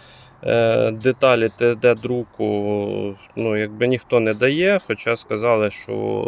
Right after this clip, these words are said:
з досить міцного матеріалу надрукували, але тим не менше гарантії ніхто не дає. В общем, в цілому якось так. Якщо треба якісь додаткові там пояснення чи ще щось, то задавайте питання в коментарях,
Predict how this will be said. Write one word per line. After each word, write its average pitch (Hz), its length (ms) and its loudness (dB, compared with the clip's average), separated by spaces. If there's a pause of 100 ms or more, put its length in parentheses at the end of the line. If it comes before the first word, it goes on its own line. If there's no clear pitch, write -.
(120)
з 104 120 -8
досить 113 380 -6
міцного 110 500 -6
матеріалу 139 580 -4
надрукували, 117 840 -2 (480)
але 123 260 2
тим 113 160 -2
не 113 60 2
менше 139 320 0
гарантії 104 480 -6
ніхто 98 280 -10
не 95 140 -8
дає. 95 360 -8 (160)
В - 100 -12
общем, 101 420 -12 (1200)
в - 60 -20
цілому 160 500 4
якось 131 420 -4
так. 110 240 -2
Якщо 110 300 -10
треба 117 380 -4
якісь 110 340 -12
додаткові 110 800 -8 (340)
там 101 380 -14 (160)
пояснення 113 720 -8
чи - 200 -20
ще 147 260 -10
щось, - 420 -18
то 107 600 -12 (460)
задавайте 110 560 -8
питання 98 360 -12
в 95 60 -12
коментарях, 101 540 -8